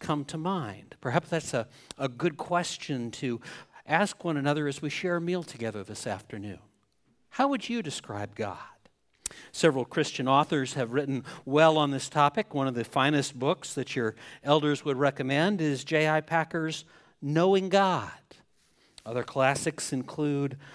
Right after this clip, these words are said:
The Knowledge of the Holy by A W Tozer or The Attributes of God by A W Pink. There are several other fine ones. Today, I would like to think,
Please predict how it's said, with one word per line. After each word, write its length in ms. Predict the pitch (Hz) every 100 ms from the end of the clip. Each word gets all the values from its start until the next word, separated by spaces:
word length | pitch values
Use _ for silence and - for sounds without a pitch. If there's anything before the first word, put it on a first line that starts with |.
| - -
The 140 | 123
Knowledge 480 | 127 135 151 156 135
of 60 | 147
the 120 | 147
Holy 500 | 175 170 165 127 101
by 340 | - 107 104 104
A 120 | 143
W 300 | 151 147 143
Tozer 640 | 143 165 165 147 135 107 104
or 100 | 113
The 280 | 123 117 113 - - - -
Attributes 560 | 160 - 170 170 -
of 140 | 160 123
God 480 | 147 170 143 110 110
by 360 | 123 120 120 - - -
A 140 | 170 160
W 280 | 165 175
Pink. 460 | 165 - 185 139 - _ - - - _ _ _ _ _ _ _ _ _ _ _ _ _ _ -
There 140 | 117 117
are 60 |
several 300 | 117 135 120
other 120 | 127 107
fine 320 | 127 120 127
ones. 420 | 156 175 - - _ - - -
Today, 240 | - 196 247
I 100 | 233
would 140 | 180
like 180 | 170 175
to 80 | 156
think, 220 | 190